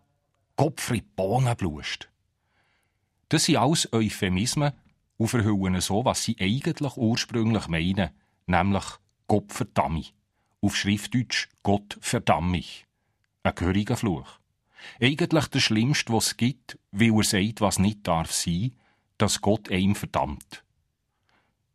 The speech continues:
Der arme Gottfried, das heisst, sein Vorname kommt da zum Zug,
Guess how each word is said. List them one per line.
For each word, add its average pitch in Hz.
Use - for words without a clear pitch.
Der 117
arme 87
Gottfried, 82
das -
heisst, 87
sein 104
Vorname 107
kommt 110
da 101
zum 95
Zug, 104